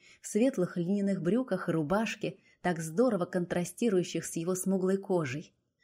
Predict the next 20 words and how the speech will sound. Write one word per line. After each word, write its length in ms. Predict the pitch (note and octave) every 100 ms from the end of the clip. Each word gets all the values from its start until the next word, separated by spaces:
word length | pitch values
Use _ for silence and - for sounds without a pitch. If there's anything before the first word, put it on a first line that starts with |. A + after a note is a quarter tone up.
| - -
Он 200 | F3+ G#3+
держал 400 | G3 F3+ A3 A3
перед 240 | G3 F#3+
собой 500 | - F#3+ F#3+ C4 A#3 -
огромный 520 | E3 D#3 C4+ A#3+ F3+
букет 460 | D#3 D#3+ - A#3+ A#3+
сочно-красных 1000 | - A3+ A3+ F3+ F3 F#3+ F#3+ - F3+ F3
роз 360 | E3+ D3 - - _ - -
на 160 | F3
длинных-длинных 960 | E3 A3 D4 F#3+ D#3 D3+ E3 G#3 F#3 E3
стебельках. 840 | - D#3+ D#3+ D#3 - D3 - - _ _ _ _ _ -
Хотелось 520 | G3 D4 C4 A#3+ G3+
запищать 680 | F#3 B3+ C4 - G#3+ E3+ -
от 100 | D#3
восторга, 640 | E3 - F3 D#3 D3 - _ _ _ -
но 160 | F3
Настя 400 | F#3 B3+ B3+ -
лишь 220 | D#3 F#3 D#3
беззвучно 580 | F3 F3 A#3+ B3 F#3
сказала: 680 | F#3 - F3 D#3 F#3+ F3+